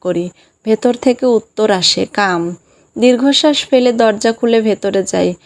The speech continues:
দেখি উনি বসে আছেন আয়েশ করে চেয়ারে। আমি ধীর পায়ে এগিয়ে গিয়ে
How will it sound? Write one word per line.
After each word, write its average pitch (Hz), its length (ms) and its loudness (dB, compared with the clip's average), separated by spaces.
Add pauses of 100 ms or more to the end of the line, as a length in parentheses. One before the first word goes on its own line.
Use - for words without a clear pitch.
(260)
দেখি 226 340 4
উনি 247 240 2
বসে 220 380 2
আছেন 226 440 0 (300)
আয়েশ 220 440 0
করে 202 280 -2
চেয়ারে। 180 500 -2 (280)
আমি 226 220 2
ধীর 226 300 2
পায়ে 233 220 2
এগিয়ে 214 460 2
গিয়ে 214 400 4